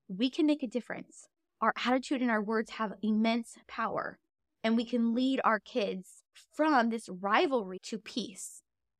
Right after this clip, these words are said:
But we are gonna have to acquire some new skills, and that's what we're gonna do. So,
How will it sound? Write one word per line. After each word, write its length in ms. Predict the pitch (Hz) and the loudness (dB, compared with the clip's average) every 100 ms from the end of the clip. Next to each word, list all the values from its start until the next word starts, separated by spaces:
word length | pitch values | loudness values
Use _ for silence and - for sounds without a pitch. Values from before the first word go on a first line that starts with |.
| _ | _
But 100 | - | -4
we 100 | 202 | 2
are 120 | 202 202 | 2 4
gonna 100 | 226 | 2
have 120 | 214 | 2
to 100 | 196 | 0
acquire 320 | 190 185 180 | 2 2 2
some 140 | - | 0
new 100 | 180 | -2
skills, 340 | 185 - - - | -2 -2 -2 0
and 80 | 185 | -4
that's 160 | 185 | -4
what 80 | - | -6
we're 120 | 180 | -6
gonna 160 | 180 175 | -6 -6
do. 240 | 180 - | -6 -8
So, 220 | - 208 | 2 2